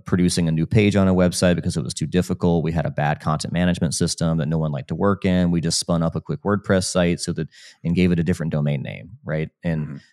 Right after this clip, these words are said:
Speaker 1: you end up over a period of time, if you're, if you're a reasonable size organization, you end up with ten, twelve, twenty,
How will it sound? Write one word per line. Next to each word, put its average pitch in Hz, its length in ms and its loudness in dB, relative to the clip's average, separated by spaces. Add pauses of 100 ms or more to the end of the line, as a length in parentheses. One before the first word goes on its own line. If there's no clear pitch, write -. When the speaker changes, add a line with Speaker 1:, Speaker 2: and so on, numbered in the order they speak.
Speaker 1:
you 92 160 2
end 90 160 4
up 92 180 4
over 85 280 2
a 82 40 -2
period 90 320 0
of 78 60 -6
time, 107 400 2
if - 100 -6
you're, 85 360 0
if - 120 -12
you're 82 200 -2
a 78 40 -2
reasonable 85 460 -2
size 80 260 -4
organization, 80 840 -4
you 85 160 -4
end 85 180 0
up 85 180 -2
with 80 200 -2 (320)
ten, 80 260 -2
twelve, 80 480 -2
twenty, 78 400 -4